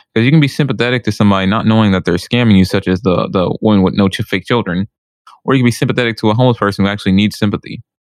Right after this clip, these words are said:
And so there are gonna be a lot of people being evicted who are, who are not gonna gain that sympathy because people don't like to be burned. And once you're burned once, you're way less likely to help out again.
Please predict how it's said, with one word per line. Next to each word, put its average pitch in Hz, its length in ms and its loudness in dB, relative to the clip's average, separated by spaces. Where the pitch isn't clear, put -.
And 101 120 -2
so 113 120 2
there 110 80 2
are - 20 0
gonna 127 120 2
be - 20 2
a 113 60 2
lot 123 120 0
of 123 60 -6
people 131 120 0
being 117 180 4
evicted 107 580 -2
who 104 180 2
are, 92 220 2
who 95 100 2
are 98 100 2
not 107 240 0
gonna 101 140 0
gain 107 280 2
that 98 120 4
sympathy 120 360 0
because 95 240 0
people 123 360 0
don't 107 160 0
like 107 140 -2
to 107 60 -4
be 95 80 2
burned. 98 380 0
And - 80 0
once 123 140 0
you're 123 100 0
burned 110 320 4
once, 120 260 2
you're 87 200 2
way 131 180 0
less 127 240 -2
likely 131 240 0
to 95 80 4
help 107 180 2
out 98 160 -2
again. 98 360 -4